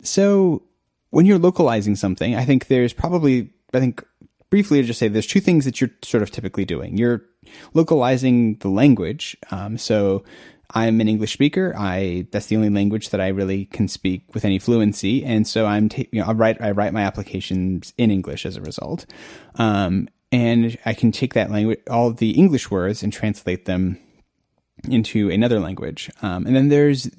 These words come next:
the more cultural differences. And this can both be things like we were saying with units, you know, so metric versus imperial units, uh, or date formats,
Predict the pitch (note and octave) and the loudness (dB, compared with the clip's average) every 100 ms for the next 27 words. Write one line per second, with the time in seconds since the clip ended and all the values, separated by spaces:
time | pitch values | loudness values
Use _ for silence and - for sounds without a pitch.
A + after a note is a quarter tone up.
0 | D3+ - _ _ B2 A#2+ B2 C#3 D3 - | -20 -20 _ _ 2 2 4 4 2 -2
1 | G#3 G#3+ - A2+ F#2+ F#2+ G2+ - E2+ C2+ | 0 0 0 0 0 -2 -4 -4 -4 -6
2 | C#2+ A2 C3 C3 - - - A2+ B2 B2 | -8 0 2 2 -2 -4 0 2 2 0
3 | - A2 A2+ - G#2+ G#2 G#2 - G#2+ G2+ | -2 0 0 0 0 2 0 -4 -6 -4
4 | G2+ - F#2+ F#2 F#2+ D#3 F3+ C3+ - - | -4 -2 -2 -2 -2 2 4 4 0 -10
5 | - E2 - - C2 A#1 - - - A2 | -6 -6 -6 -8 -6 -8 -14 -16 -2 -2
6 | - G#2+ - F2+ - G2 - - D3+ C3+ | 0 -2 -2 -8 -6 -10 -8 0 2 4
7 | C3 B2+ C3 B2 - - A2 F2+ F#2 G2+ | 4 2 2 -2 -4 -8 -6 -6 -6 -4
8 | C3 C#3 - C3+ C3 B2 A#2 - | 0 0 0 0 2 0 -4 -12